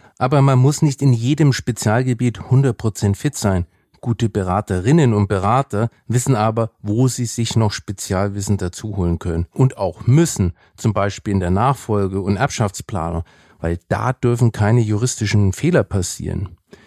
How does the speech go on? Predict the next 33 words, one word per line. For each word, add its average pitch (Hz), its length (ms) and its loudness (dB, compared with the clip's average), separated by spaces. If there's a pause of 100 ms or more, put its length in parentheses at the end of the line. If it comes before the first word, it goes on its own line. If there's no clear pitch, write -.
(300)
Gute 175 320 0
Berater 113 840 0
haben 107 360 2
in 113 140 2
der 101 140 0
Regel 117 340 0 (180)
ein 110 120 2
ganzes 123 340 2
Netzwerk, 95 540 0
auf 98 260 -2
das 104 300 -2
sie 107 160 -2
zugreifen 90 640 -2
können. 92 260 0
Sie 101 120 -6
führen 147 240 2
das 127 180 0
Ganze 135 260 2
dann 131 260 4
wie 127 120 2
ein 117 120 4
Lotse 127 380 0
zusammen 123 440 2
und 120 120 4
bestimmen 123 380 2
gemeinsam 113 560 4
mit 113 120 -2
ihren 101 240 2
Kundinnen 127 460 4
und 98 140 0
Kunden 110 420 0
die 104 100 -4
Richtung. 80 500 -6